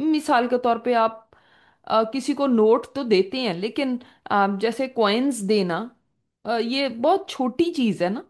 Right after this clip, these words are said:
उसको ये वो इतनी बड़ी चीज नहीं है। अगर उसमें कोई कमी बेशी भी हो जाए तो वो, अ, इसको कुछ समझा नहीं जाता। तो यहाँ पे कहा गया वैल, ये एक मैं just example आपको दे रही हूँ कि while है मुतफ्फिफीन के लिए,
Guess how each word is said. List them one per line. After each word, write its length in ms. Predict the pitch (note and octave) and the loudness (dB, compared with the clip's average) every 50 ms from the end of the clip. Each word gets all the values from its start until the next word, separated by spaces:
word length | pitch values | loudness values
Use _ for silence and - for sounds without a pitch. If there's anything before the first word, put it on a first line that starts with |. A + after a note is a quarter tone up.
| _ _ - | _ _ -12
उसको 360 | B3+ - - - A#3+ A#3 G#3+ | -12 -12 -10 -6 0 2 2
ये 380 | F#3 - - - A3 G#3+ G#3+ G#3 | 2 0 -2 -6 -6 -4 -2 -2
वो 200 | G#3+ C4 B3 - | -2 -2 -4 -4
इतनी 260 | A#3+ G3+ - B3+ C#4+ | -8 -8 -6 -4 -4
बड़ी 280 | B3+ F#3+ F#3+ E3+ F#3+ G#3 | -2 0 0 0 0 -2
चीज 240 | G3 B3 A#3+ G#3 F3+ | -2 -4 -6 -4 -4
नहीं 100 | G3 F#3+ | -6 -6
है। 60 | G3 | -4
अगर 100 | G3+ A#3 | -4 -6
उसमें 260 | G#3+ G#3 - A3 G#3 G3+ | -6 -6 -6 -6 -4 -4
कोई 140 | G#3+ G#3+ | -4 -6
कमी 320 | G#3 - E3+ F3 F3 G3 A3 | -4 -2 0 2 2 2 4
बेशी 340 | G3+ G3 E3+ E3 - F#3+ F3 | 4 4 4 4 0 -4 -4
भी 140 | E3+ F3+ | -2 -2
हो 120 | F3 D#3 D3 | -2 -2 -2
जाए 280 | - F3+ F#3+ G#3+ A#3+ - - - - - - - _ _ - | -4 -6 -6 -6 -8 -12 -18 -20 -20 -20 -20 -20 _ _ 2
तो 120 | G#3 G3 | 4 6
वो, 440 | F#3 F3+ E3+ E3 F#3+ G#3+ G#3+ G3+ G3 | 6 6 4 4 6 6 8 6 6
अ, 440 | - - - - F#3 F#3 E3+ - - | 4 2 2 2 4 4 4 2 0
इसको 240 | A#3+ - - - C4+ | -6 -6 -4 -6 -4
कुछ 140 | B3+ C4 B3 | -4 -4 0
समझा 340 | - G#3+ F#3+ F3+ D#3+ F#3 F3+ | 2 4 4 6 6 4 4
नहीं 160 | D#3+ B2 A2 | 2 0 -4
जाता। 420 | - - - - - G3 G3+ G#3+ - _ _ _ _ _ _ _ _ _ _ _ _ _ - - _ - - - _ _ _ _ | -6 -8 -8 -8 -8 -8 -8 -10 -14 _ _ _ _ _ _ _ _ _ _ _ _ _ -20 -20 _ -20 -20 -20 _ _ _ _
तो 320 | - E4+ D#4+ D#4 - - - - _ _ _ _ _ _ _ _ _ _ _ _ _ _ _ _ _ _ _ _ _ _ _ _ _ _ _ - _ - | 2 4 4 2 2 -2 -8 -18 _ _ _ _ _ _ _ _ _ _ _ _ _ _ _ _ _ _ _ _ _ _ _ _ _ _ _ -20 _ 0
यहाँ 360 | G#3+ A#3 B3 C#4 D#4+ F#4 F#4+ F#4 | 0 2 4 4 4 4 4 4
पे 100 | F4 D#4+ | 2 2
कहा 240 | E4 A#3 G3 F#3 | 2 2 2 2
गया 280 | F3+ F#3 F3+ F3 A#3 C#4 | 2 2 2 2 2 2
वैल, 460 | C4+ G#3 E3 D#3+ D#3+ F3+ G#3+ A3 A3 | 2 0 -4 -6 0 2 4 4 4
ये 220 | A3 F3+ D#3+ A3 C#4+ | 2 0 -4 -4 -4
एक 220 | F#4 F4 - D#4 | -4 -4 -4 -4
मैं 160 | D4+ C#4+ - | -4 -4 -4
just 340 | - G#3+ B3 B3+ C#4+ C4 - | -4 0 0 0 0 0 -4
example 460 | A3 F#3 F3+ F3+ E3 E3+ - G3+ A3+ | -6 -4 -2 -4 -4 -2 -2 0 0
आपको 240 | G3 D3 - - G3 | 0 -2 -4 -6 -6
दे 140 | F3+ D#3+ C#3+ | -4 -2 -2
रही 100 | C#3+ F#3+ | -2 -4
हूँ 80 | A3+ | -4
कि 100 | A3+ C#4 | -4 -4
while 640 | A#3 F#3 D#3 D#3 F3 F#3 F#3+ A#3 B3+ D4 D#4+ F#4+ E4+ | -4 -4 -2 0 0 2 2 2 2 2 2 2 2
है 360 | D#4 C4 A#3+ A#3+ C4 D#4 D#4+ | 2 0 -2 -2 -2 -2 -4
मुतफ्फिफीन 1040 | C#4 A3 A3+ A3+ - G#3 G3 - - - G#3+ G#3 - - A3+ A#3+ C4+ D4+ E4 E4+ - | -4 -6 -6 -4 -4 -4 -4 -4 -8 -10 -10 -10 -10 -8 -8 -4 -4 -4 -4 -4 -4
के 120 | - G#3+ F#3+ | -4 -4 -4
लिए, 360 | E3+ D3+ - E2+ - G#3+ | -4 -8 -10 -10 -12 -12